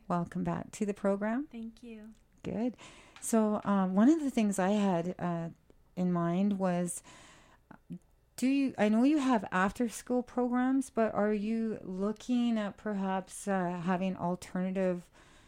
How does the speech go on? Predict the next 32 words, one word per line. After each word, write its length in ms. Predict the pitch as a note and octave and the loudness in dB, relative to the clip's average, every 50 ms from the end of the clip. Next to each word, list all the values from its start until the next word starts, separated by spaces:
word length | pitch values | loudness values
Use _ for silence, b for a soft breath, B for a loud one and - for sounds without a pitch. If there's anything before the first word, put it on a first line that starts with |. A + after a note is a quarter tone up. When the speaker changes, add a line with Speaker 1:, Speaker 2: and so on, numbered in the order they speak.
| b b b _ | b b b _
Speaker 1:
schools 840 | - - - - - - - G3 F#3+ F#3 F#3 F#3 F#3 F#3 F3+ - | -12 -12 -12 -12 -12 -10 -6 -4 -4 -2 -2 -2 -4 -4 -6 -8
and 180 | F#3 F3+ F3+ - | -8 -8 -8 -6
educational 680 | - F3+ - F#3+ - - - F3+ F3 - - F#3+ F#3 F3+ | -8 -8 -8 -8 -10 -8 -8 -8 -8 -6 -6 -4 -4 -4
systems 640 | - - - F3+ F3 - - - F#3+ F#3 F#3 F3+ - | -6 -6 -8 -8 -8 -8 -6 -6 -4 -4 -4 -4 -6
for, 400 | - - - F#3 F3+ F3 - - - | -10 -8 -4 -2 -2 -2 -4 -4 -4
that 240 | - F3+ F3+ - | -4 -4 -4 -6
teach 400 | - - - F3+ F3 - - - | -12 -12 -10 -10 -10 -10 -16 -14
the 80 | - F#3+ | -14 -10
Baha'i 420 | - - F3+ F3+ F3 F#3 F3+ F3+ | -8 -6 -6 -4 -4 -4 -4 -4
faith? 400 | F3 - - - E3+ F#3+ A#3 D4 - b b b b b b - | -6 -8 -8 -6 -4 -4 -4 -6 -6 b b b b b b -12
Speaker 2:
Yeah, 420 | - B3 C#4+ F4 F#4+ F#4+ E4 C4+ | -10 -6 -4 -2 0 2 2 2
Speaker 1:
Baha'i 140 | A#3+ F#3 F#3 | 0 0 -2
Speaker 2:
so 560 | F3+ - C#4 C4 B3+ B3+ B3 B3 B3 B3 A#3+ - - | -4 -4 -2 0 0 0 0 -2 -2 -4 -6 -8 -10
Speaker 1:
faith? 60 | B3+ | -10
Speaker 2:
I 20 | B3+ | -8
can 160 | - D4 C#4+ | -6 -6 -6
Speaker 1:
Yeah. 60 | C4+ | -6
Speaker 2:
speak 280 | - - D#4 D#4 - - | -6 -6 -6 -8 -6 -8
to 120 | - C4+ B3+ | -8 -8 -6
that. 380 | A#3 A#3+ A#3+ B3 B3 A#3+ A#3 - - | -6 -4 -2 -2 -2 -2 -4 -6 -8
There's 500 | A#3 A#3 A#3 A3+ A3+ A3+ A3+ - - - b b b b b b b | -6 -4 -4 -4 -4 -6 -8 -12 -16 -18 b b b b b b b
a 80 | B3+ | -14
few 260 | C4 - - F4 G4 E4+ | -12 -6 -4 -2 0 2
avenues 720 | C4 B3 C4+ D4 D4 D4 C4 B3+ A#3 A3+ A3 G#3 A3 - | 2 2 0 0 -4 -6 -4 -4 -4 -4 -6 -8 -10 -12
that 340 | - A3 G#3+ G#3 G3+ G3 - - | -12 -10 -10 -10 -10 -12 -14 -12
I 140 | F#3+ G#3+ | -12 -12
think 300 | G#3+ F3 - A3+ A3 G#3+ | -12 -10 -10 -10 -10 -10
Speaker 1:
Mm-hmm. 160 | F#3+ F#3+ F#3+ G3 | -12 -14 -10 -10
Speaker 2:
touch 180 | B3 A#3+ - | -10 -10 -10
upon 460 | B3+ - - - A3+ G#3+ G#3+ A3 G#3+ | -12 -14 -14 -10 -8 -6 -6 -6 -8
that 240 | G3+ F#3+ - - - | -8 -10 -12 -14 -16
concept. 840 | - - - G3 G3 G3 G3+ G#3 - - - - - - - - | -18 -14 -12 -10 -8 -8 -10 -10 -12 -12 -12 -12 -14 -16 -20 -20